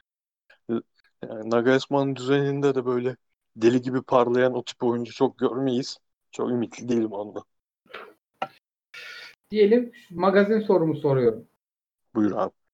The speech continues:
Speaker 2: Leipzig gelse dese ki, "Ver Markao'yu, al Sörloth'u." Galatasaray'ın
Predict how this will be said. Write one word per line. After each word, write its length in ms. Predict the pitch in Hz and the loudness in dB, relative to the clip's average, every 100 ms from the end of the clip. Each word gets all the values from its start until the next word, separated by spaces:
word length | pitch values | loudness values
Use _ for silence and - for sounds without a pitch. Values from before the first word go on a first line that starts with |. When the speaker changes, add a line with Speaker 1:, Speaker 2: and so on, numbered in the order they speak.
| - | -2
Speaker 2:
Leipzig 580 | 160 208 254 - 208 - | 4 6 6 2 -6 4
gelse 500 | 190 185 - 151 143 | 6 6 4 2 6
dese 300 | 170 233 220 | 6 8 6
ki, 360 | 170 117 - _ | 6 4 0 _
"Ver 220 | 175 214 220 | 6 8 8
Markao'yu, 540 | 190 180 196 175 185 | 6 4 6 6 8
al 120 | 165 | 6
Sörloth'u." 640 | 165 160 143 127 - 110 - - - - _ _ _ _ _ _ _ _ _ _ _ _ _ _ _ _ _ _ _ | 8 8 8 6 0 -4 -6 -14 -16 -18 _ _ _ _ _ _ _ _ _ _ _ _ _ _ _ _ _ _ _
Galatasaray'ın 800 | 185 196 202 202 156 151 190 202 | 8 10 10 10 10 10 6 0